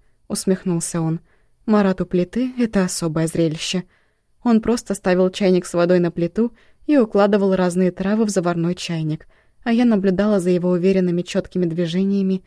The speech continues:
и млела. Грязную посуду он отправил в посудомоечную машину. Я не знаю, что Марат хотел достать из верхнего ящика, но как только он открыл дверцу, на него упала бутылка с соусом.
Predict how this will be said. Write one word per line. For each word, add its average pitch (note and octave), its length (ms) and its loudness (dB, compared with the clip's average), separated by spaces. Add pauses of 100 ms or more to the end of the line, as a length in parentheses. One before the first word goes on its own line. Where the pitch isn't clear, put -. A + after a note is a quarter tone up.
(220)
и B3 80 0
млела. E3 460 2 (540)
Грязную F#3 460 2
посуду A3+ 540 0 (260)
он C#4 200 2
отправил A3+ 420 0
в A#3 80 -6
посудомоечную F3 800 0
машину. E3+ 540 -4 (480)
Я A#3+ 140 4
не G#3+ 120 6
знаю, G#3+ 300 0
что - 180 -6
Марат F3+ 260 0
хотел F3+ 320 -2
достать F3+ 360 -2
из F3 120 2
верхнего F3+ 400 2
ящика, F#3+ 540 -4 (380)
но A#3 120 2
как A3+ 180 -2
только G#3 300 0
он G3 80 4
открыл F3+ 320 2
дверцу, G#3+ 540 -2 (460)
на A3+ 100 4
него G#3+ 320 6
упала A#3+ 320 0
бутылка G#3+ 460 -2
с - 60 -10
соусом. D#3+ 600 -4